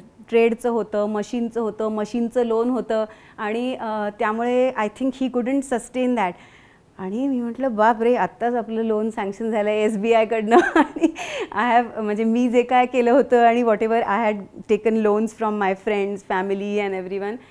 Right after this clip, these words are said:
कारण सुरुवातीला जसं ते म्हणतात तसं फ्रेंड्स, फॅमिली, फूल्स एवढे तीनच लोकं तुम्हाला पैसे देतात आणि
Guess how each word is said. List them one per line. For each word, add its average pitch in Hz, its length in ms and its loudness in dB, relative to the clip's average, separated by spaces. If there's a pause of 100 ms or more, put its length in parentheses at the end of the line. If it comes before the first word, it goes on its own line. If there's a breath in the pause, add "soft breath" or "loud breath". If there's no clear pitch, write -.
(200 loud breath)
कारण 208 140 -4
सुरुवातीला 220 640 0
जसं 214 280 -6
ते 226 60 2
म्हणतात 208 360 0
तसं 220 180 -4
फ्रेंड्स, 226 400 -2
फॅमिली, 220 340 -2
फूल्स 240 320 -4
एवढे 202 180 0
तीनच 233 360 -4
लोकं 233 280 -2
तुम्हाला 202 240 -4
पैसे 196 300 -4
देतात 175 320 -4 (380 loud breath)
आणि 190 140 -4